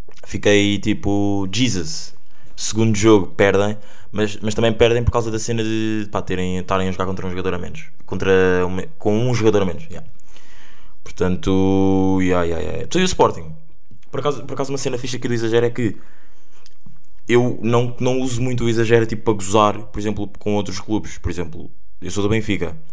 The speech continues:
para quem não sabe. E para quem está a ouvir o Exagero pela primeira vez, eu sou o Isadinho Gama, tenho vinte e dois anos.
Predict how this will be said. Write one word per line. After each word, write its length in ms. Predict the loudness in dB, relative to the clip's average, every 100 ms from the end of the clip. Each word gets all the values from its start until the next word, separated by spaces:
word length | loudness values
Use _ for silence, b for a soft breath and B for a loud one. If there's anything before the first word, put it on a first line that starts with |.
| -2 -2
para 80 | 0
quem 80 |
não 100 | 0
sabe. 320 | 2 2 2 -2 b b b -4
E 60 | 0
para 100 | 2
quem 80 | 4
está 100 | 2
a 40 |
ouvir 140 | 4
o 40 | 2
Exagero 280 | 2 0 2
pela 140 | 0
primeira 240 | 0 -2
vez, 160 | 0 -2
eu 60 | -2
sou 140 | -2
o 20 |
Isadinho 280 | 0 0 0
Gama, 280 | -2 -4 -4
tenho 160 | -4
vinte 160 | -2 -2
e 40 |
dois 200 | -2 -2
anos. 200 | -2 -4